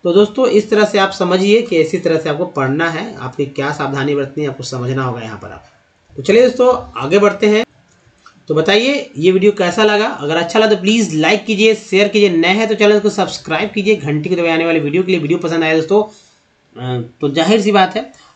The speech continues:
और प्ले Store से, जी हाँ दोस्तों, Play Store से हमारे ऐप को download करना ना भूलें। कुछ previous video के link आपको यहाँ मिल जाएंगे। चैनल को सब्सक्राइब करने का एक link यहाँ है और playlist का link यहाँ पर है दोस्तों। तो इस, हालांकि डिस्क्रिप्शन में हमारे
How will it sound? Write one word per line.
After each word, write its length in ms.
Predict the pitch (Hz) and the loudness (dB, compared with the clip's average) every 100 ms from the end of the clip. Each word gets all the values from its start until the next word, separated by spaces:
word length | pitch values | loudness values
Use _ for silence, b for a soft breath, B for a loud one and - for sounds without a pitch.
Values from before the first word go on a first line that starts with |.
| - | 0
और 220 | 147 151 | 2 2
प्ले 480 | 147 - 190 247 254 | -2 -2 2 2 0
Store 240 | - 180 | 0 -2
से, 140 | - | 0
जी 100 | 147 | 0
हाँ 100 | 196 | 2
दोस्तों, 200 | 208 202 | 2 0
Play 220 | 185 190 196 | 0 2 2
Store 160 | 196 | 0
से 100 | 170 | -4
हमारे 340 | 175 170 170 175 | -2 0 2 2
ऐप 240 | 170 170 | 2 0
को 80 | 175 | -2
download 320 | 147 147 147 | 0 0 0
करना 140 | 147 143 | -2 -2
ना 200 | 139 175 | 0 2
भूलें। 340 | 190 190 196 | 2 4 2
कुछ 300 | 190 160 - | -2 -6 -6
previous 480 | 147 143 143 160 156 | -6 -2 0 2 0
video 200 | 143 143 | 0 -2
के 100 | 139 | -2
link 200 | 135 147 | -4 -4
आपको 180 | 131 127 | -6 -6
यहाँ 200 | 127 160 | -6 -2
मिल 140 | 175 | -2
जाएंगे। 240 | 170 170 165 | -2 -2 -4
चैनल 200 | 156 160 | -4 -4
को 60 | |
सब्सक्राइब 400 | 156 143 - 151 | -4 -8 -2 -2
करने 280 | 151 139 147 | -2 -4 -2
का 160 | 147 139 | -2 -4
एक 220 | 135 - | -4 -4
link 200 | 151 151 | -4 -4
यहाँ 320 | 131 131 156 175 | -4 -4 -2 -2
है 140 | 240 b b b b b - | -4 b b b b b 0
और 240 | 156 151 202 - _ _ | 2 2 0 -10 _ _
playlist 400 | 185 214 214 202 | 2 4 2 0
का 80 | 180 | 2
link 260 | 160 165 160 | 4 4 4
यहाँ 240 | 143 143 | 0 0
पर 140 | 135 127 | -4 -6
है 100 | 117 | -6
दोस्तों। 280 | 107 - | -10 -12
तो 180 | 110 135 | -8 -4
इस, 220 | 156 156 - | -4 -4 -10
हालांकि 300 | 127 156 180 | -4 -2 -2
डिस्क्रिप्शन 720 | 160 135 131 151 - - 208 | -4 -6 -4 -4 -4 -2 2
में 100 | 202 | 2
हमारे 460 | 190 180 175 170 | 2 2 0 -2